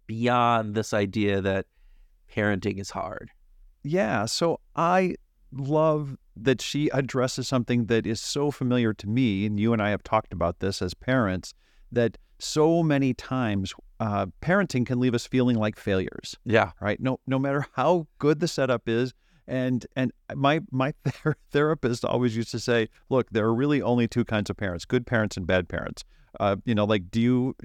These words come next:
Speaker 2: do you kiss your kids goodnight at, you know, uh, before you tuck them into bed? You're a good parent. So, so enough with, <laughs> you know, thinking you're not a good parent. Like, not, not showing up at every single soccer game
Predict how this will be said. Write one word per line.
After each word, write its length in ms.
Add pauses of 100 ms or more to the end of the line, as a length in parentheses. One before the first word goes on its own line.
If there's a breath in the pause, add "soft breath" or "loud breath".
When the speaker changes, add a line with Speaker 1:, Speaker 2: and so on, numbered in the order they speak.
(400)
Speaker 2:
do 100
you 80
kiss 260
your 100
kids 340
goodnight 580
at, 240
you 140
know, 420
uh, 240
before 460
you 80
tuck 200
them 120
into 120
bed? 200 (180 loud breath)
You're 140
a 40
good 160
parent. 300 (140)
So, 180 (140)
so 240
enough 360
with, 320 (280)
<laughs> 240
you 160
know, 100
thinking 300
you're 100
not 160
a 60
good 180
parent. 320
Like, 200 (600 loud breath)
not, 400 (480)
not 400
showing 400
up 220
at 240
every 340
single 380
soccer 360
game 440